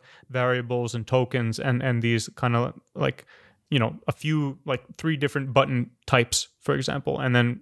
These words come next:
make use of them so that we can then focus on more, you know, honing the information architecture, on building prototypes, which we can then link to developers and go through with them, so that, especially now with interactive components,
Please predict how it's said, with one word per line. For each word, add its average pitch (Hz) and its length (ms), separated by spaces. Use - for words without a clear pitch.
make 127 300
use 127 220
of 139 140
them 147 260
so 139 200
that 135 280
we 143 160
can 143 180
then 135 160
focus 208 500
on 135 280
more, 131 460
you 170 120
know, 117 80
honing 143 400
the 135 120
information 131 460
architecture, 139 720
on 120 160
building 135 400
prototypes, 131 720
which 127 160
we 131 80
can 127 180
then 123 220
link 139 260
to - 80
developers 135 640
and 120 140
go 127 160
through 180 280
with 196 200
them, 131 220
so 143 120
that, 127 240
especially 135 360
now 135 160
with 135 200
interactive 135 560
components, 127 760